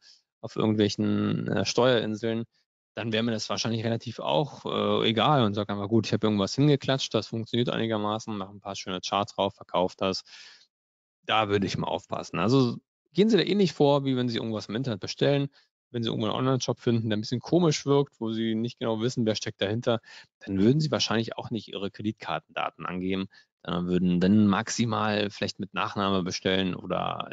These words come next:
ja, oder auf Rechnung was kaufen. Und so sollten Sie ja auch vorgehen. Also, ähm, eigentlich so das, das, äh, normale, das normale Achten auf so ein paar Punkte drumherum. So, und jetzt kommen wir zu den großen, großen Fehlern. Das will ich unbedingt noch, ähm, noch abarbeiten mit Ihnen,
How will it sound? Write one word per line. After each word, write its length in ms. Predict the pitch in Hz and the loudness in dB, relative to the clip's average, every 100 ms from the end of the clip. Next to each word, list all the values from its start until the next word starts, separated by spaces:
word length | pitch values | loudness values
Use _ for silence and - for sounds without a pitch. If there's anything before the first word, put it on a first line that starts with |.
| - | -14
ja, 360 | - 95 80 - _ - | -6 -4 -4 -12 _ -12
oder 200 | 98 80 | -6 -6
auf 160 | 85 | -4
Rechnung 380 | 98 95 87 80 - | -6 -6 -6 -6 -8
was 180 | - | -12
kaufen. 340 | - - 80 - | -6 -4 -4 -2
Und 80 | 98 | 2
so 100 | 175 | 6
sollten 260 | 151 113 | 4 2
Sie 100 | 92 | -2
ja 100 | 87 | 0
auch 120 | 78 | -2
vorgehen. 400 | - 95 85 78 | 0 -2 -2 -12
Also, 240 | 85 90 92 _ _ _ _ - | -10 -6 -8 _ _ _ _ -12
ähm, 420 | 87 90 87 85 - _ - | -8 -6 -6 -8 -12 _ -10
eigentlich 300 | 98 98 90 | -8 -6 -4
so 120 | 90 | -4
das, 260 | 82 - | -6 -8
das, 300 | - - - | -12 -14 -12
äh, 180 | - 85 | -10 -10
normale, 720 | 87 92 87 85 85 85 87 - _ _ _ _ _ - | -6 -4 -2 0 0 -2 -6 -10 _ _ _ _ _ -8
das 160 | 110 | -2
normale 340 | 127 104 98 82 | 2 2 2 0
Achten 340 | 87 - 92 | -4 -6 -10
auf 120 | 85 | -10
so 100 | - | -10
ein 40 | 87 | -8
paar 120 | - | -8
Punkte 340 | - 87 - | -8 -12 -12
drumherum. 560 | 80 - 76 78 - - _ _ _ _ _ _ _ _ _ _ _ _ - - - - - - - | -16 -14 -16 -16 -16 -20 _ _ _ _ _ _ _ _ _ _ _ _ -20 -20 -20 -20 -20 -14 0
So, 180 | 120 | 4
und 60 | 165 | 4
jetzt 140 | 156 | 4
kommen 120 | - 220 | 4 2
wir 60 | |
zu 100 | 165 | 4
den 140 | 151 131 | 4 6
großen, 380 | 113 175 170 | 6 4 2
großen 260 | 127 131 117 | -2 -2 -2
Fehlern. 260 | 139 139 98 | 0 2 2
Das 140 | 90 | 2
will 80 | 113 | 0
ich 120 | 110 | 0
unbedingt 400 | 123 113 110 - | -2 0 0 -2
noch, 240 | 107 98 - | -4 -4 -4
ähm, 600 | 98 98 95 98 98 - | 0 0 0 -4 -8 -12
noch 280 | - 98 - | -10 -10 -6
abarbeiten 520 | - - 95 92 98 | -6 -6 -4 -4 -6
mit 140 | 95 | -10
Ihnen, 360 | - 107 107 | -6 -4 -4